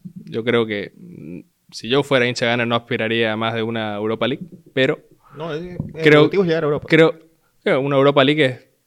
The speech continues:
Speaker 1: premio que yo creo que sería para tirar cohetes, ¿no? En, en Londres. Y,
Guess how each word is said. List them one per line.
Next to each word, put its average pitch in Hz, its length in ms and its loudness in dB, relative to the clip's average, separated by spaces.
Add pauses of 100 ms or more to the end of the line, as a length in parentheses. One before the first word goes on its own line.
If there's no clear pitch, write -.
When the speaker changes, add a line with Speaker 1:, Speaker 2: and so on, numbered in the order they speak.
(640)
Speaker 1:
premio 135 800 2
que 110 100 -2
yo 120 160 0
creo 127 260 2
que 107 120 -4
sería 113 760 -4 (1160)
para 110 140 -8
tirar 123 240 2
cohetes, 131 380 2
¿no? 127 240 -2
En, 107 220 -10
en 110 220 -10
Londres. 143 420 2 (680)
Y, 131 640 2